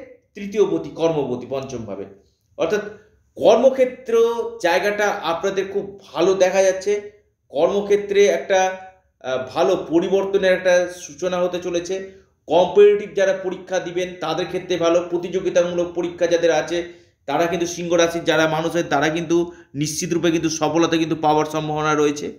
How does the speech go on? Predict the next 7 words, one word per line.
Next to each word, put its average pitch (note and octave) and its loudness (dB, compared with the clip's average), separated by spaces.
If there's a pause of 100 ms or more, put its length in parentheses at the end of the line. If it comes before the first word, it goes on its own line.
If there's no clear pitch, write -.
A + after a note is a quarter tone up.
(340)
যদি C#3+ 2 (500)
জন্মছকে E3 2 (100)
বড় D3+ 0
কোনো D#3+ -6
দোষ D3+ -4
না D3+ -4
থাকে। C#3+ -6